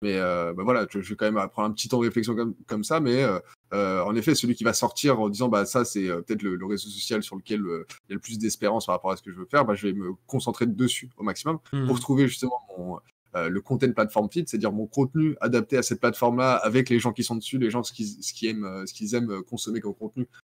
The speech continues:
Speaker 1: euh, sur cette plateforme, et trouver en gros ma, ma, ma place un petit peu, mon, ma, ma petite formule à moi.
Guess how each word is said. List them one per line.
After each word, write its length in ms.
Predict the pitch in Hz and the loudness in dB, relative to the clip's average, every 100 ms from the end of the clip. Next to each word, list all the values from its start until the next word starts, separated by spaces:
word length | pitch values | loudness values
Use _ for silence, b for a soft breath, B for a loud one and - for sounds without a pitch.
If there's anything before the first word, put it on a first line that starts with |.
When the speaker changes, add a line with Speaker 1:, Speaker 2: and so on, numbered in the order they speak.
| _ 95 | _ -6
Speaker 1:
euh, 120 | 92 | -4
sur 160 | 110 | -2
cette 160 | - 110 | -2 0
plateforme, 400 | 110 - 120 107 | -2 2 0 0
et 140 | - 101 | -4 -6
trouver 380 | - - 117 | -6 -2 0
en 80 | 120 | 2
gros 180 | 104 120 | 4 4
ma, 240 | 110 95 | 4 2
ma, 320 | 98 90 82 85 | 2 0 -2 -2
ma 140 | 92 | -2
place 280 | - 190 - | 2 0 0
un 60 | 107 | -6
petit 120 | - | -6
peu, 140 | 190 190 B _ 110 | -6 -8 B _ -6
mon, 160 | 104 98 92 | -4 -2 -4
ma, 180 | 92 | -4
ma 160 | 95 104 | -4 -4
petite 180 | - - | -4 0
formule 280 | 113 110 98 | 2 2 0
à 60 | |
moi. 240 | 104 180 | -2 -4